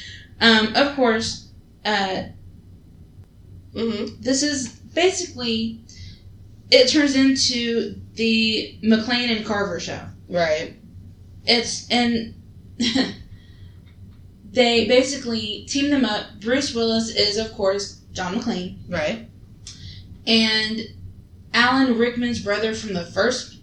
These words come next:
Speaker 1: Die Hard movie
Speaker 2: Mm-hmm.
Speaker 1: is the villain.
Speaker 2: Yep.
Speaker 1: And
Speaker 2: Jeremy Irons.
Speaker 1: Jeremy Irons. They're going to, like, steal all of this stuff.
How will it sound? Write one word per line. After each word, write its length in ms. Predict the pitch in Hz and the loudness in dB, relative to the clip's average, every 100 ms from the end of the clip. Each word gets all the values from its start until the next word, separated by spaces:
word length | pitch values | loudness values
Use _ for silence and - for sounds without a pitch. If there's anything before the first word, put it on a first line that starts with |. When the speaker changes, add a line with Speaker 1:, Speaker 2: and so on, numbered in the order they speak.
| - | -8
Speaker 1:
Die 200 | 233 247 | -2 0
Hard 240 | 269 262 254 | 2 0 2
movie 280 | 262 269 - | 2 4 2
Speaker 2:
Mm-hmm. 140 | 170 214 | 4 2
Speaker 1:
is 120 | 196 | 2
the 80 | 214 | 0
villain. 460 | 208 180 - - - | 0 -2 -4 -12 -10
Speaker 2:
Yep. 220 | 185 185 - - - - - 208 | -6 -6 -8 -16 -18 -20 -4 4
Speaker 1:
And 280 | 226 220 | 4 4
Speaker 2:
Jeremy 420 | 202 170 175 185 160 | 4 4 2 0 -2
Irons. 640 | 165 156 156 160 185 190 | -2 -6 -8 -8 -6 -2
Speaker 1:
Jeremy 340 | 196 190 226 | 0 0 2
Irons. 520 | 208 196 196 202 202 | 2 0 -2 -6 -4
They're 200 | 185 226 | 0 2
going 320 | 220 226 226 226 | 2 2 2 2
to, 140 | 220 | 0
like, 200 | 196 175 | -2 -2
steal 360 | - - 226 226 | -2 0 2 4
all 260 | 202 196 | 2 0
of 60 | 180 | -4
this 200 | - - | -4 -4
stuff. 480 | - 285 269 262 | 0 2 4 4